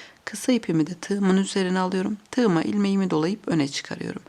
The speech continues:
Öne çıkardığımda iki ilmeğim var. Birinci ilmeği ikinci ilmekten kaydırıyorum. Bu noktada beş zincir çekiyorum. Bir, iki, üç, dört, beş. Bir sonraki ilmeğe batıyorum.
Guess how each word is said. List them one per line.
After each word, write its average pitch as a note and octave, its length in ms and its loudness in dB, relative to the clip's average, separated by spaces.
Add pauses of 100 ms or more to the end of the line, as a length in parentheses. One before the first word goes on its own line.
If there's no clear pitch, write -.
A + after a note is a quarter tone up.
(440)
Öne B3 200 8
çıkardığımda D#3+ 720 0
iki - 280 -4
ilmeğim F3+ 420 2
var. D#3 180 -2
Birinci A3 380 0
ilmeği C#3 280 0
ikinci F3+ 360 -4
ilmekten E3 600 -2
kaydırıyorum. - 640 -4 (240)
Bu C4+ 80 6
noktada G3+ 440 0
beş G#3 200 2
zincir D#3 340 -4
çekiyorum. - 560 -8
Bir, D#3+ 180 -2 (540)
iki, F3 420 -4 (200)
üç, - 340 -4 (280)
dört, - 340 -2 (680)
beş. C#3 420 0 (760)
Bir B3 160 6
sonraki E3+ 580 0
ilmeğe D#3 420 2
batıyorum. E3 600 -2